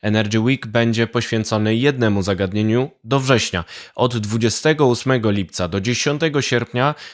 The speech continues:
będę zaś na urlopie, by wrócić do Państwa z nową energią do nagrań.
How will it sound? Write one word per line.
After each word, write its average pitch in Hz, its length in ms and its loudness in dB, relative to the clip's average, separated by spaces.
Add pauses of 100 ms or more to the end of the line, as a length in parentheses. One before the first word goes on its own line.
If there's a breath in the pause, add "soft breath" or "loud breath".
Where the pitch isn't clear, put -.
(100)
będę 135 280 2
zaś 135 360 2
na 101 200 -2
urlopie, 110 520 2 (260 loud breath)
by 135 100 2
wrócić 156 380 0
do 123 100 2
Państwa 127 400 0
z 104 100 -2
nową 110 400 2
energią 92 680 -4
do 92 220 -4
nagrań. 90 560 -2